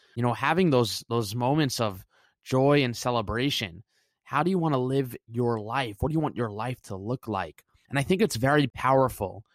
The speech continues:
You know, looking backwards, I think that's a very powerful exercise. Imagining that you too are on your deathbed. You know, h-,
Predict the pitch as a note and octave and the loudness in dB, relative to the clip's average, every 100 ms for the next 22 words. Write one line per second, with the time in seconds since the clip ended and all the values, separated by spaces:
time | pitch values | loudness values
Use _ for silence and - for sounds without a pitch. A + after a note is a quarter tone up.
0 | _ _ - C3 C3 A#2+ _ - D3 D#3+ | _ _ -4 2 2 0 _ -4 -4 0
1 | C#3+ A2+ A#2+ C#3+ B2+ A2+ G2+ - D#3+ - | -4 -2 -4 -2 -2 -4 -6 -6 -6 -4
2 | C3+ A#2+ A#2 C3 C3+ - A#2 B2+ A#2+ G#2 | -6 -4 0 2 0 -2 0 0 0 -4
3 | - A#2+ - B2 - A2 G2+ G2+ A2 C3 | -6 -6 -2 -2 0 -2 -2 -8 -4 -2
4 | C3 C3+ C3 A#2+ - _ - A#2+ C#3+ - | -2 -2 0 0 -2 _ -4 4 4 4
5 | C3 C3 A2+ A#2 A#2+ A2 G#2 A2+ - A#2 | 4 6 4 0 -2 -2 -4 -8 -4 0
6 | A#2 A#2 - _ _ _ A#2+ B2 | 0 0 -6 _ _ _ -2 -2